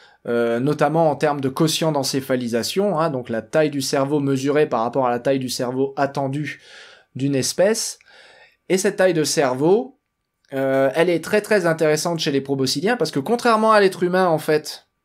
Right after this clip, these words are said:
euh, ou comme je l'ai dit dans ma vidéo, l'être humain, le, la, le, le gros cerveau de l'être humain,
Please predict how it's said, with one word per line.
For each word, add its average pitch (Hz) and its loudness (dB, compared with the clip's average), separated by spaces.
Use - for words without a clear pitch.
euh, 127 4
ou 156 2
comme 156 0
je 139 -2
l'ai 147 0
dit 156 0
dans 151 0
ma 139 2
vidéo, 151 2
l'être 147 0
humain, 185 2
le, 131 0
la, 123 0
le, 120 0
le 117 -2
gros 143 0
cerveau 185 2
de 165 -4
l'être 139 -2
humain, 170 0